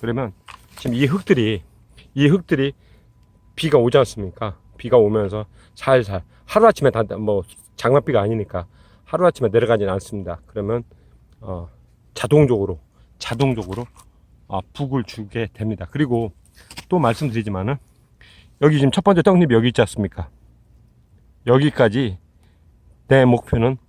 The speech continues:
항상 첫 번째 떡잎 밑에까지 뿌리를 받아내는 겁니다. 그럼 이렇게 보이시죠? 이렇게.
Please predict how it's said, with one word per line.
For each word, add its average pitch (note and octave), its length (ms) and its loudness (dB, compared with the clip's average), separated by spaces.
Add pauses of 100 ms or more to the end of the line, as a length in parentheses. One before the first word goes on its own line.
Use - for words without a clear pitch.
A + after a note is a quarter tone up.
(240)
항상 C#3 340 0 (460)
첫 - 340 -2
번째 D#3+ 360 2
떡잎 G#3+ 340 6
밑에까지 A#2 560 0 (540)
뿌리를 G#3+ 280 -2
받아내는 C3 520 2
겁니다. F#2 300 -8 (800)
그럼 C#3 140 -6
이렇게 C3+ 180 2
보이시죠? B2+ 380 -2
이렇게. F#2+ 240 -8